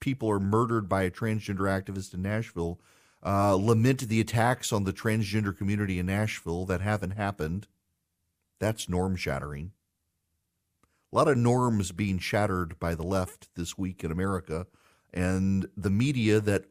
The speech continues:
oftentimes screams about the collapse of norms on the right refusing to say anything because they are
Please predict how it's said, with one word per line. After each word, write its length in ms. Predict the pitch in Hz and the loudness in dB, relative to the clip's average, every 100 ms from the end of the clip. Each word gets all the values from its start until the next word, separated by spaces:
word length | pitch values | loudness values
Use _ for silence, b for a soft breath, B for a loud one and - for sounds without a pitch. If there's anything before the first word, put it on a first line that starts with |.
| - | 2
oftentimes 840 | 123 127 113 101 113 113 110 98 | 4 4 2 2 2 4 4 0
screams 600 | - - 135 131 123 107 | -2 -4 -2 0 2 0
about 380 | 98 101 104 - b b b b | 2 4 2 0 b b b b
the 140 | 98 104 | -2 -2
collapse 540 | - 113 120 135 - | 2 4 6 4 2
of 120 | 113 98 | 0 2
norms 800 | 107 123 127 113 101 120 113 113 | 4 6 6 6 4 2 2 4
on 140 | 104 | 4
the 80 | 98 | 4
right 420 | 117 117 113 117 | 4 4 2 -4
refusing 680 | 95 95 - 127 135 120 113 | -4 -4 -2 2 2 2 -2
to 140 | 113 110 | -2 -2
say 240 | 120 113 | 0 0
anything 360 | 139 143 101 101 | 0 0 -2 -2
because 280 | 95 110 | -2 -2
they 160 | 117 | 0
are 100 | 135 | -2